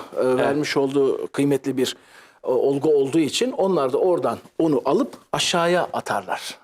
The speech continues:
Speaker 2: Burada bir nevi bir, e, mesaj verirler
Speaker 1: Mesaj.
Speaker 2: aslında.
Speaker 1: Peki bir sonraki görsel geliyor.
Speaker 2: Baphomet.
Speaker 1: Baphomet. Bunların he-, herhalde en önemli
Speaker 2: E,
Speaker 1: simgesi,
Speaker 2: en
Speaker 1: değil mi?
Speaker 2: önemlisi bu. Şimdi Baphomet üzerinde çok anlatılır, çok konuşulur. Baphomet figürü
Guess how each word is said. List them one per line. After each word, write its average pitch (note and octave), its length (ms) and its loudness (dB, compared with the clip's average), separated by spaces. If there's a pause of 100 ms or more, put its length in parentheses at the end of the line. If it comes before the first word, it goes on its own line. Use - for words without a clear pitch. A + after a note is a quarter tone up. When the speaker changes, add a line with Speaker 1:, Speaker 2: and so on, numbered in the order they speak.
Speaker 2:
Burada G3+ 320 0
bir A3+ 100 2
nevi G3+ 360 2
bir, G#3+ 220 0
e, D#3 100 2
mesaj D#3+ 380 0
verirler B2 140 0
Speaker 1:
Mesaj. A2+ 300 0
Speaker 2:
aslında. F#2+ 380 -6 (300)
Speaker 1:
Peki F3+ 340 0
bir G3 60 2
sonraki E3 380 0
görsel C#3+ 360 2
geliyor. C3 520 0 (1120)
Speaker 2:
Baphomet. B3 340 0
Speaker 1:
Baphomet. G#3 380 2
Bunların E3 240 4
he-, - 60 2
herhalde F3 500 2
en F#3+ 160 2
önemli E3+ 240 2
Speaker 2:
E, - 20 0
Speaker 1:
simgesi, A#3 360 2
Speaker 2:
en D4+ 60 4
Speaker 1:
değil - 120 4
mi? - 60 2
Speaker 2:
önemlisi E3+ 360 2
bu. E4 260 4
Şimdi G#3+ 260 2
Baphomet C#4 420 2
üzerinde G3 440 2
çok A3+ 420 -4
anlatılır, C3+ 640 2
çok - 240 -4
konuşulur. C3+ 600 0 (160)
Baphomet B3 520 0 (460)
figürü F#3 520 0